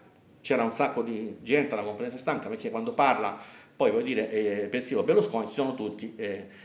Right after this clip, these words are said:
i blog. Quindi a Ilary Blasi faremo fare Battiti Live. Beh, comunque, torniamo per bene all'intervista che, eh, ha fatto quindi per Silvio Berlusconi.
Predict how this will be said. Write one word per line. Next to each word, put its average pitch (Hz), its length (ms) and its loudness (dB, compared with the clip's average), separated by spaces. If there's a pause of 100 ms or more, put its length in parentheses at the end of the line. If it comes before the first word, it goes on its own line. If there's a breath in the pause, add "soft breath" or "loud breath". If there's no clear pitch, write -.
(140 loud breath)
i 101 140 -8
blog. 92 340 -6 (320 soft breath)
Quindi - 460 -8
a 254 120 12
Ilary 226 280 10
Blasi 101 400 2 (140)
faremo 240 320 8
fare 92 400 4
Battiti 98 400 0
Live. - 280 -8 (1800)
Beh, - 200 -6 (160)
comunque, 185 580 6 (500 loud breath)
torniamo 123 460 6 (140)
per 220 220 10
bene 98 480 0
all'intervista 135 760 4
che, 120 360 2
eh, 98 480 -4
ha 226 120 8
fatto 101 440 0
quindi 104 220 -6
per 214 220 10
Silvio - 600 -6
Berlusconi. 101 760 -6